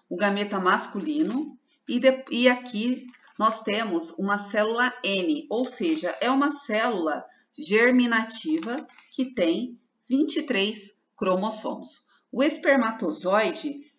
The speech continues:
ele é a menor célula do macho, tá? Então, o espermatozoide é uma célula reprodutiva, germinativa,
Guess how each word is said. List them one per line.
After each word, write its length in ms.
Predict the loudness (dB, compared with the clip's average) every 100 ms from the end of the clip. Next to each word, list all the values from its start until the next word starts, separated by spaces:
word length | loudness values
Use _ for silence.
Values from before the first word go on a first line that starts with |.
| _ 0
ele 420 | 2 4 2 0
é 100 | 2
a 60 | 4
menor 280 | 4 4 4
célula 380 | 4 4 6 4
do 140 | 4
macho, 480 | 4 4 2 -6 -10 _ _ _ _ _
tá? 320 | 0 0 -2 -4
Então, 200 | 0 0
o 40 |
espermatozoide 680 | -2 -4 -4 -4 -2 0 2
é 20 |
uma 140 | 0 -2
célula 300 | -2 0 0
reprodutiva, 1120 | 0 -2 0 -2 -2 -6 -6 -4 -4 -4 -6 -10 _ _ _
germinativa, 1160 | 2 6 6 6 2 0 -4 -4 -2 -2 -4